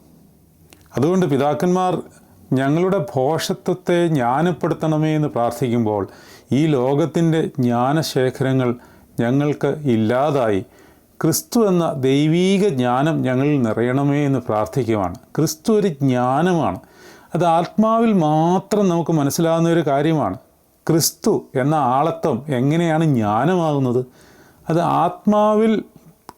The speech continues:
ക്രിസ്തുവിനെ സ്വീകരിക്കുന്നവൻ, അല്ലെങ്കിൽ ക്രിസ്തു ആരിൽ വസിക്കുന്നുവോ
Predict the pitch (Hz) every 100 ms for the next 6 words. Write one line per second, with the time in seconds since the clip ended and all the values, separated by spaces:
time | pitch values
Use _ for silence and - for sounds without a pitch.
0 | - 156 156 - 202 196 196 196 240 -
1 | - _ _ - - - 151 170 190 185
2 | 180 165 160 151 160 _ _ _ _ -
3 | 135 170 170 185 - - 143 - - 214
4 | 160 135 143 175 214 180 143 - 180 180
5 | 175 175 175 180